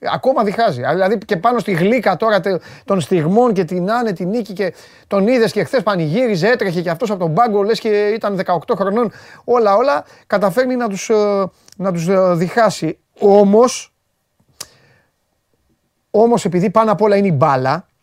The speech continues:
αυτή είναι η διαφορά με τους, με τους Ισπανούς. Βλέπεις, ρε παιδί μου, ότι έχουν προσανατολισμό, έχουν ένα μίξ ηλικιών.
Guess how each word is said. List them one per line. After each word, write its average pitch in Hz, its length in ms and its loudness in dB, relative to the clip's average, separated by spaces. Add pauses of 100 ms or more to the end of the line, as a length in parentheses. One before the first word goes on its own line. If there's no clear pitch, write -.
αυτή 156 220 -4
είναι 240 100 0
η - 20 0
διαφορά 165 420 0
με 143 80 -4
τους, - 140 -12
με 196 120 -6
τους - 140 -10
Ισπανούς. 139 580 -6 (840)
Βλέπεις, 202 400 4
ρε 170 120 2
παιδί 135 260 -2
μου, 113 240 -8 (260)
ότι 156 360 -4 (160)
έχουν 214 640 0
προσανατολισμό, 175 880 -2 (220)
έχουν 214 360 -2
ένα 214 200 0
μίξ 196 280 -2
ηλικιών. 175 580 -2